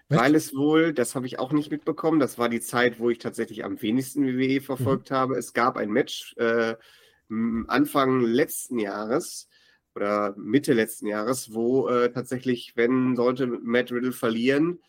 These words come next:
Speaker 2: dann darf er nie wieder gegen Roman antreten, solange dieser Champion ist.
Speaker 1: Ach Gott, okay,
Speaker 2: Und
Speaker 1: das
Speaker 2: das,
Speaker 1: wusste ich
Speaker 2: da
Speaker 1: gar
Speaker 2: hat
Speaker 1: nicht.
Speaker 2: er natürlich verloren, ne? Deshalb,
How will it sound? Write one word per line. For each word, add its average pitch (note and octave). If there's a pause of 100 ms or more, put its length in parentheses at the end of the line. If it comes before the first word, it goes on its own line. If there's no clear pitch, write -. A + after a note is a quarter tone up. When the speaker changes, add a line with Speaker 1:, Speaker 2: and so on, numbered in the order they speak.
(200)
Speaker 2:
dann G#2+
darf A#2
er A2+
nie C3
wieder C3+
gegen B2
Roman B2+
antreten, A#2+
solange A#2+
dieser A#2+
Champion D3+
ist. G2
Speaker 1:
Ach C3+
Gott, E3
okay, E3+
Speaker 2:
Und A#2
Speaker 1:
das G2
Speaker 2:
das, C#3+
Speaker 1:
wusste -
ich -
Speaker 2:
da A#2
Speaker 1:
gar G2+
Speaker 2:
hat -
Speaker 1:
nicht. A#2+
Speaker 2:
er A#2
natürlich B2
verloren, C3
ne? G2
Deshalb, A2+